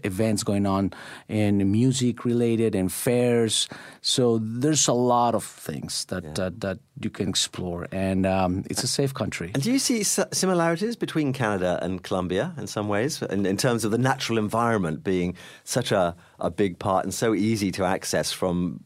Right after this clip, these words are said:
Speaker 2: from the cities? I mean, you can be in Bogota and you can be out in the countryside.
Speaker 1: Yes, um, there's this, this one place that I love, uh, uh, the, and that I always tell Canadians that they should be exploring that and visiting. It's called Caño Cristales.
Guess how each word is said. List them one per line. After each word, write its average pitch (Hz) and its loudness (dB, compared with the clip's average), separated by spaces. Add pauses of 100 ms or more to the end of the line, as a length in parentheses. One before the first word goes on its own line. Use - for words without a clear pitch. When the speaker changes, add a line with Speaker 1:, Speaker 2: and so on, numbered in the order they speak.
(100)
Speaker 2:
from 104 0
the 107 2
cities? 117 0
I 104 2
mean, 110 0
you 113 -2
can 113 -2
be 110 4
in 104 2
Bogota 107 2
and 101 -2
you 98 -4
can 98 -6
be 95 0
out 107 2
in 104 -2
the 90 -2
countryside. 80 -2 (360)
Speaker 1:
Yes, 196 2
um, 139 4
there's 147 0
this, 175 0
this 165 -2
one 180 0
place 117 0
that 107 2
I 101 -2
love, 101 0
uh, - 0
uh, 78 -2
the, 101 -2
and 104 2
that 101 2
I 98 2
always 110 2 (300)
tell 117 0
Canadians 104 0
that 101 -2
they 104 0
should 104 -6
be 101 -6
exploring 101 -2
that 98 -2
and 98 -2
visiting. 104 2
It's 95 0
called 104 -2
Caño 110 2
Cristales. - -2